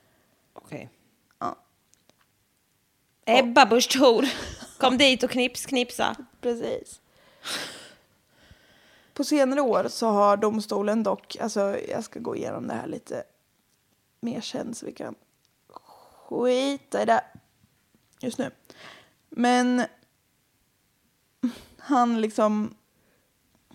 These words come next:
Speaker 2: tänker ju att, "Åh, jävlar, nu kommer jag åka tillbaka till finkan här när de ser att jag har så." Eller när de tror att jag har rört
Speaker 1: Mm.
Speaker 2: ett barn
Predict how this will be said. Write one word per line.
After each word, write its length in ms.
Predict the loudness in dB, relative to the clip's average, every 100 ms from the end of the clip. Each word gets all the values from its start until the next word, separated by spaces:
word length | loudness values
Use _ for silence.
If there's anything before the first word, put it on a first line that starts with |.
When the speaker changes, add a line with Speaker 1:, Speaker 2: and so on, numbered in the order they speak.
| -4
Speaker 2:
tänker 300 | -2 0 2
ju 60 | 2
att, 140 | 4
"Åh, 200 | 4 6
jävlar, 460 | 6 4 4 2 0
nu 200 | 0 -2
kommer 260 | -2 0
jag 100 | 0
åka 220 | 0 -2 -6
tillbaka 520 | 0 2 2 0 -12
till 140 | -10
finkan 580 | -4 -2 0 -2 -4 -2
här 160 | -2 -2
när 100 | -4
de 120 | -6
ser 280 | -4 -2 -2
att 200 | -2 -2
jag 100 | 0
har 220 | 0 0
så." 300 | -2 -2 -4 -10 _ _ _ _ _ _ _ _ _ _ _ _ _ _ _ _ _
Eller 180 | -6 -2
när 160 | 0 0
de 160 | -2
tror 340 | -2 0 0 -2
att 140 | 0
jag 100 | 2
har 120 | 2
rört 220 | 2 2
Speaker 1:
Mm. 140 | 0 -4
Speaker 2:
ett 100 | -2
barn 360 | 2 2 0